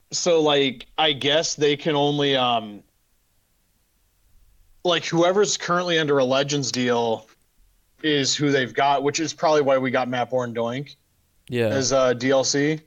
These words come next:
Speaker 1: this go around. So whoever they've got is who they can use, which means, like, no Kurt Angle, 'cause he didn't have a Legends deal until just recently. And, uh,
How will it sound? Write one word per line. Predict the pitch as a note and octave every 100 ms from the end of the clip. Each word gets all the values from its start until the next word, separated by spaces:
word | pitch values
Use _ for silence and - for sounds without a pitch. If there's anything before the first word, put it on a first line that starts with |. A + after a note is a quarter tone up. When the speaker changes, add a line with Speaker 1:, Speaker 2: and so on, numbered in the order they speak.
| _
Speaker 1:
this | - C#3
go | D#3+
around. | C#3+ D3+ E3 E3+ _ _ _ _ _ _ _ _ _ _ _ _ _ _
So | - E3
whoever | E3 F#3 F#3
they've | E3+ C#3
got | D3 D#3 D#3
is | C#3 A#2+ A2
who | C3+
they | C#3+ C#3+
can | - B2
use, | B2+ C#3+ C3 A#2+
which | C3 C3+
means, | C#3 C#3 B2
like, | C3+ B2+ B2 A#2 - _ _ _ -
no | B2+
Kurt | - F3+ F#3
Angle, | A3+ A3 D3 B2+
'cause | B2+ C#3+ A#2
he | B2+ B2+ B2 B2
didn't | A#2 C3+ D3
have | D3
a |
Legends | D3+ F3 F3 D3+
deal | C#3
until | C3 -
just | A#2+ B2+ -
recently. | F3 F#3 C3 A#2+ A2+ G#2+ _ _ _ _ _ _ _ _ _ _ _ _ _ _ _ _ _ _ -
And, | D3 C3+ C3
uh, | B2 A#2+ A2+ G#2